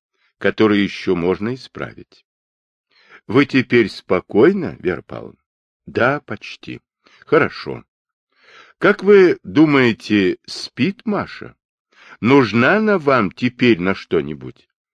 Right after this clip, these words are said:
Конечно, нет. А ведь вы уже успокоились. Стало быть, вы уже могли бы вспомнить, что надобно сказать ей. Спи,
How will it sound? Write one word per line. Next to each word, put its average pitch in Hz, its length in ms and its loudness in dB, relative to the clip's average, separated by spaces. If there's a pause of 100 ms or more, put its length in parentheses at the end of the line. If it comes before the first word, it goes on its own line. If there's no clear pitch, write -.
(240)
Конечно, 110 480 -2
нет. 69 400 -14 (760)
А 110 160 0
ведь 110 340 -2
вы 90 200 -2
уже 87 180 -2
успокоились. 98 880 -6 (460)
Стало 127 480 0
быть, 123 420 -2
вы 107 240 2
уже 120 380 0
могли 107 440 0
бы 120 200 0
вспомнить, 92 880 -4 (400)
что - 380 0
надобно 107 520 0
сказать 110 680 -10
ей. 64 180 -16 (680)
Спи, 180 560 -4